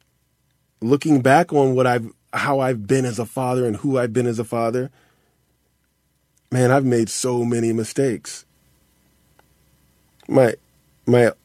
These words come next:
my youngest daughter, you know, she, she doesn't necessarily like us or like me coming to her,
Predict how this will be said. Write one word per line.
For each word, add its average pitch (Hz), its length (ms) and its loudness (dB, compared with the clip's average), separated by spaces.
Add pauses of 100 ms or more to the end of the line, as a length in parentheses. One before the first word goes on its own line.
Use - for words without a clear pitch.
my 120 100 0
youngest 127 540 -2
daughter, 107 380 -4 (1400)
you 107 120 -2
know, 101 280 -4
she, - 440 -6 (300)
she 127 160 -6
doesn't 117 280 0
necessarily 113 640 0
like 110 280 0
us 104 260 -4
or 98 120 -4
like 104 240 -2
me 110 260 0
coming 104 360 -2
to 104 180 -6
her, 101 320 -6